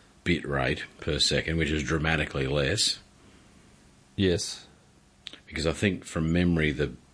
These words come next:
Speaker 1: bit rate of a C D file, I'm gonna forget this,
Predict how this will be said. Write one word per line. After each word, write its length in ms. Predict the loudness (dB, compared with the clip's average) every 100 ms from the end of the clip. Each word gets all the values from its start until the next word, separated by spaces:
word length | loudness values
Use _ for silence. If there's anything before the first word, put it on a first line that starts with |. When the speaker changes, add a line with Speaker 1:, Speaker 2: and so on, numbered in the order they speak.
| -20 -20 -20 -20 _ _ -20 -20 -16 -2
Speaker 1:
bit 300 | 0 0 0
rate 340 | 2 4 2 -2
of 160 | -4
a 40 | 0
C 380 | 2 2 2 2
D 240 | 2 0
file, 640 | -2 -2 0 2 0 0 -2
I'm 140 | -4
gonna 200 | -4 -8
forget 400 | -10 -10 -10 -8
this, 360 | -4 -4 -4